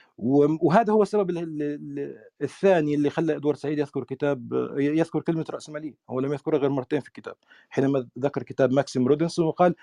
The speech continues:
ماكسيم رودنسون وهو ماركسي حينما كتب عن الرأسمالية وال-، والإسلام، نفى هذا التصور، إنه والله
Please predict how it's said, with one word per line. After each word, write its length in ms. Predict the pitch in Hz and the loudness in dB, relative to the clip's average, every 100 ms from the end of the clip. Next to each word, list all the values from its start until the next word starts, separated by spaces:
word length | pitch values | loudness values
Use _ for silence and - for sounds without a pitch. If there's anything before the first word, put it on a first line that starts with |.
| - _ | -20 _
ماكسيم 320 | 147 165 156 | 0 0 0
رودنسون 420 | 147 131 123 135 131 | -2 -2 -4 -4 -2
وهو 100 | 135 | -2
ماركسي 440 | 127 127 - 127 | -2 -4 -6 -10
حينما 240 | 127 139 | -6 -6
كتب 240 | 135 160 143 | -4 -2 0
عن 60 | |
الرأسمالية 500 | 143 123 - 151 156 | 0 0 0 2 4
وال-، 240 | 151 143 135 | 4 4 0
والإسلام، 500 | 147 139 - - 147 175 _ - - | -2 -4 -4 0 2 2 _ -20 -4
نفى 280 | 190 240 226 | 4 4 4
هذا 220 | 185 185 | 2 2
التصور، 520 | 170 151 175 170 127 | -2 -6 -2 -2 -2
إنه 160 | 117 117 | -4 -4
والله 460 | 113 117 131 131 | -6 -4 -6 -6